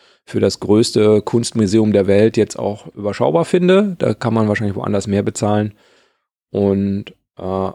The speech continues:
also ein Wahnsinnsgebäude. Ähm, wir hatten ja jetzt nicht viel Zeit, insofern hatten wir uns nur Mona Lisa vorgenommen und der Rest hat sich ergeben, wo wir so rumgelaufen sind. Aber, ähm, wenn man da wirklich was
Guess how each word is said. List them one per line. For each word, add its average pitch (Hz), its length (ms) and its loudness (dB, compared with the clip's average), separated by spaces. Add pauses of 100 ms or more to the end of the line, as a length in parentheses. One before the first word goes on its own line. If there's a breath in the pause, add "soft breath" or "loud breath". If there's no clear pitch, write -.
also 98 300 -2
ein 95 240 -6
Wahnsinnsgebäude. 110 1700 2
Ähm, 98 520 0
wir 104 160 2
hatten 135 200 -2
ja 107 80 4
jetzt 107 180 0
nicht 107 140 -4
viel 110 180 -2
Zeit, 127 360 0
insofern 107 460 0
hatten 107 220 -8
wir 101 80 -2
uns 107 180 -4
nur 107 120 -2
Mona 104 260 2
Lisa 101 280 2
vorgenommen 135 540 2
und 104 120 0
der - 120 0
Rest 107 200 -2
hat 98 140 -6
sich 90 140 -12
ergeben, 120 580 0
wo 104 120 0
wir 104 80 0
so 101 120 0
rumgelaufen 104 600 0
sind. 95 300 -2 (720 soft breath)
Aber, 90 800 -8
ähm, 92 380 -10
wenn 98 140 -2
man 104 200 0
da 95 240 0
wirklich 104 360 -4
was 98 260 -6